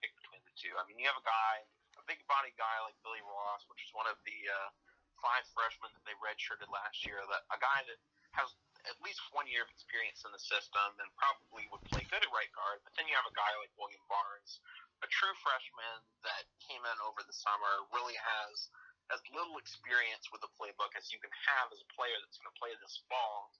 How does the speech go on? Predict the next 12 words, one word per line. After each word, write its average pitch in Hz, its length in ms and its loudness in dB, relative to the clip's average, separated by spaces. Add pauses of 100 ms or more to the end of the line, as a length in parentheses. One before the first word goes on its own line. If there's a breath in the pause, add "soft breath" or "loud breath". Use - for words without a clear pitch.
(340 soft breath)
But - 160 -2
he's - 320 -4
just - 400 0 (1800)
a - 60 -4 (100)
blue 135 240 -6
chip 139 240 2
recruit. 139 400 -6
I - 80 -6
mean, 113 160 -10
he 113 80 -8
was 110 160 -4
a - 80 -4